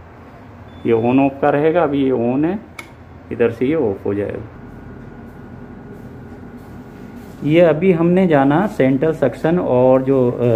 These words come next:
electrical suction जो light से operate होता है उसके बारे में। एक suction और, और आता है, वो होता है foot operated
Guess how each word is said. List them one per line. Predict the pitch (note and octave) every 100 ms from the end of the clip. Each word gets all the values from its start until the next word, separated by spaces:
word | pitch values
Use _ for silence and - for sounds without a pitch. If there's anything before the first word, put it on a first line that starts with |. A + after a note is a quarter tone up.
| A2+ -
electrical | B2+ C3 - D3+ C#3+ D#3
suction | D3+ B2+ - C#3+
जो | D#3+ D#3+ D#3 - - - B2+
light | A#2+ A#2+
से | -
operate | F3 A#2 A#2+ A#2 A2
होता | G#2+ G#2+
है | A2 G#2+
उसके | B2+ A#2+ - A2+
बारे | G#2 G#2+
में। | G#2 G#2 - - - -
एक | B2 B2
suction | C#3 - D#3
और, | D3 D#3 - - C#3+
और | C3+ D#3
आता | D3+ D3+
है, | E3
वो | F3 D3+
होता | D3 C3+ C3+
है | E3+ - - - - -
foot | F#3
operated | D#3 C3 C3+ B2+ F#3+